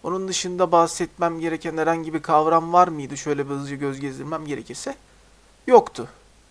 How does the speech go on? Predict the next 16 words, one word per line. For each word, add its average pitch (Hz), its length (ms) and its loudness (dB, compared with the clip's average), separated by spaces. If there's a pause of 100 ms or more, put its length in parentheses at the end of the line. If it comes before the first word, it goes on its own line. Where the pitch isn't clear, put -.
(880)
Yani 135 140 -8
her 170 260 4
biri 147 200 -4
için 185 280 -12 (460)
temel 156 320 -2
nitelikteki 147 760 -12 (440)
ifadelere 151 500 2
yer 156 320 2
verdik. 117 540 -4 (680)
Ekonomik 196 460 0
sistemlere 185 600 -2
geçeceğiz 127 420 -6
buradan. 160 320 -6
Ekonomik 151 600 -6
büyüme 131 340 -8 (720)
problemini 123 640 -6